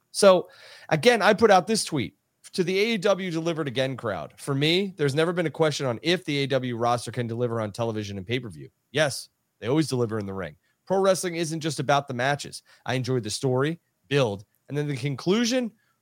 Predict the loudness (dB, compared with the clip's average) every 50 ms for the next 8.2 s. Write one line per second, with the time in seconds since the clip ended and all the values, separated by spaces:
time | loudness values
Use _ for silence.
0 | _ _ 2 2 2 2 2 -2 -4 -4 -6 -4 -4 -2 0 0 0 2 2 2
1 | 2 2 0 -2 -6 -8 -12 _ _ _ _ _ _ _ _ _ _ _ _ _
2 | _ _ _ _ _ _ _ _ _ _ _ _ _ 0 2 2 2 2 0 0
3 | 2 4 4 4 4 2 0 -4 -4 -4 -2 0 0 0 0 0 -2 -2 -2 -6
4 | -12 _ _ -10 -4 0 0 0 0 2 2 2 2 2 2 0 -4 -4 0 2
5 | 2 2 2 0 -4 -4 -4 -4 -4 -2 0 2 4 4 4 2 0 -2 -4 -8
6 | -10 -14 _ _ _ _ _ 0 2 2 2 0 -2 -2 0 2 2 2 2 0
7 | -2 -6 -4 -2 0 0 0 0 0 0 0 0 2 2 2 2 2 2 0 -4
8 | -4 -6 -14 -18